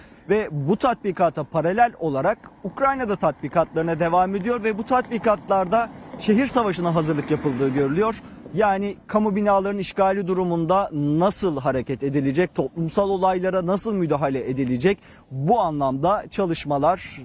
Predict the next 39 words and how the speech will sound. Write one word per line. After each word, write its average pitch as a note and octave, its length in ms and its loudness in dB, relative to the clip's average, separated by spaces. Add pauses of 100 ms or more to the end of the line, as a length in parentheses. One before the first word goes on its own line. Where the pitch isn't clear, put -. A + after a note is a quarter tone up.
(140)
devam F3+ 360 2
ediyor. F3 400 0
Tabii F#3+ 300 2 (460)
Donbas F#3 500 2
gibi D#3+ 280 -2
bölgelerde, D#3+ 640 0
yani D#3 480 2
sahada E3 460 0
da G#3+ 80 0
tatbikatlar B2+ 760 -2
yapılıyor. C3 420 -2
Hem D#3 220 -2
piyade D3+ 380 2
tatbikatları, D#3 720 -2
hem C3 200 -4
zırhlı C#3 280 -2
araçlar, D3+ 400 0
tankların C#3 480 -4
tatbikatları D#3+ 680 -2
yapılıyor F#3 400 -2
ve D3+ 100 -2 (300)
üst D#3+ 160 -8
düzey F3+ 240 0
askeri F3 320 -2
yetkililerle D#3+ 680 0
birlikte C#3+ 440 0
Ukrayna D#3+ 460 0
Devlet D#3 320 -2
Başkanı C#3 360 -4
ve E3+ 80 2
Ukrayna D#3+ 300 0
Savunma D#3 320 -2
Bakanı B2+ 320 -2
da E3 100 2
zaman D3 320 0
zaman B2 300 0
bu E3 80 0
noktaları B2 420 -2
ziyarette D3 680 0